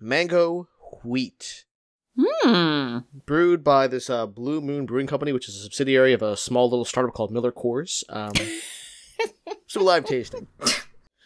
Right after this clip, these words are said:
Speaker 2: I like that you're, you've got the, the wheat and I've got the apricot. We're, we're both very summery.
Speaker 1: Oh, yeah, that is, that is peak summer. It's like summer in a can.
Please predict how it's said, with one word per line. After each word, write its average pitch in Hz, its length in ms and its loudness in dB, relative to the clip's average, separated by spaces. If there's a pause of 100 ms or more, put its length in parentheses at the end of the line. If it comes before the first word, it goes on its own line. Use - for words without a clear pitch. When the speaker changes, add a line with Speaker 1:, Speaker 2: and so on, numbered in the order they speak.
(320)
Speaker 2:
I 226 100 4
like 247 180 2
that 233 140 2
you're, 240 300 4
you've 226 360 -8
got 226 220 2
the, 220 260 0
the 185 140 -4
wheat 269 460 -8
and 208 160 -2
I've 214 140 0
got 208 160 -4
the 208 180 -8
apricot. 208 600 -2
We're, 190 180 -6
we're 196 120 -10
both 208 220 -4
very 196 220 0
summery. 156 640 -6
Speaker 1:
Oh, 143 180 -2
yeah, 110 220 -4
that 127 120 4
is, - 260 0
that 120 180 2
is 123 160 2
peak - 260 0
summer. 143 300 0
It's - 120 -4
like 107 140 -2
summer 127 340 2
in 113 360 0
a 123 480 -2 (100)
can. - 520 -6